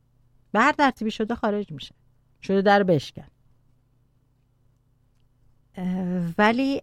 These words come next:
اگر من در رابطهٔ بیمار هستم و در رابطهٔ بیمار موندم،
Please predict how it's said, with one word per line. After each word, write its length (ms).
اگر 360
من 260
در 200
رابطهٔ 460
بیمار 420
هستم 800
و 120
در 180
رابطهٔ 440
بیمار 500
موندم، 1000